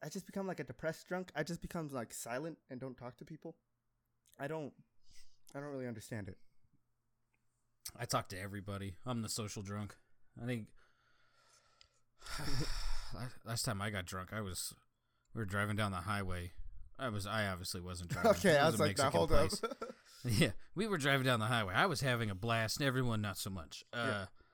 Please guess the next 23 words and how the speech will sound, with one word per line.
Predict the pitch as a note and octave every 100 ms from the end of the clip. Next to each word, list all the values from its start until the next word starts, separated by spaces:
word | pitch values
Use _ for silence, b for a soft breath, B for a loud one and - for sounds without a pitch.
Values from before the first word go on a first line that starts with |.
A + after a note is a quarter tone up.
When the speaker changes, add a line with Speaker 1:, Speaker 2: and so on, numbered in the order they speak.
| b b b b _
Speaker 2:
I | C3
think | D#3
the | A2+
last | A2+ A2+
time | G#2+
I | G2
got, | G#2 F#2
like, | F2+ - -
piss | - A2 -
drunk | - G2+ F2 -
was, | F#2+ F#2 F2+ - - _ _ _ _ _ _ _
it | A#2
was, |
like, | A#2+ -
my | G#2
birthday | - F#2 F2 F#2+
or | F2+
something, | - E2+ F2+
like, | F2+
a | F2+
couple | G#2 F#2+
years | G2 F2+ F2
ago. | F2 F2